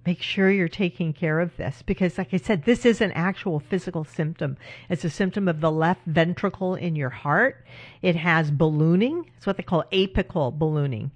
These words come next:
Does that mean at the top? <laughs> Apical. I should look this stuff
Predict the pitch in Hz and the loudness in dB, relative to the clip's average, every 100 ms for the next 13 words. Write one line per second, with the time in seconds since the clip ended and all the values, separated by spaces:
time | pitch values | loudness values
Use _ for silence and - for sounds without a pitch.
0 | - - 233 - 247 196 - - - 131 | -16 -12 -10 -4 -2 -2 -4 -10 -6 -4
1 | 151 - - - 143 160 190 - 190 165 | -4 -4 -4 -2 2 2 2 0 -2 -2
2 | - 269 - 214 294 - 190 165 185 254 | -4 -14 -10 -8 -6 -4 -2 2 2 2
3 | - 190 - - 170 - | 2 2 2 2 2 2